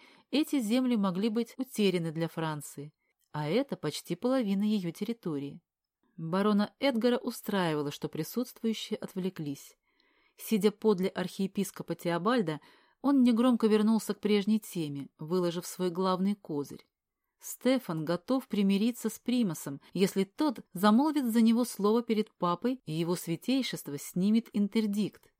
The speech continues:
«Но ведь Стефан потребует от меня и помазания на царство его сына Юстаса», заметил Теобальд.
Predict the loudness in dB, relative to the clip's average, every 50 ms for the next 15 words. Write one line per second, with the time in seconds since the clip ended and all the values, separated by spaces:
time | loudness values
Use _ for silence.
0 | _ _ _ _ _ _ -4 -2 0 0 0 -2 -4 -2 0 0 2 2 2 0
1 | 2 0 -2 -2 0 0 0 0 2 2 0 0 0 0 0 0 2 2 2 0
2 | -2 -6 -8 -6 -4 -2 0 0 0 0 0 0 0 2 2 0 0 -2 -4 -6
3 | -6 -6 -6 -4 -4 -6 -8 -8 -6 -6 -4 -6 -6 -8 -6 -4 -2 0 0 2
4 | 2 0 0 -2 -4 -4 -6 -8 -8 -8 -10 -14 -14 -16 _ _ _ _ _ -10
5 | -6 -2 -2 0 0 -2 -2 -4 -6 -6 -4 -4 -4 -4 -4 -4 -6 -6 -8 -10
6 | -16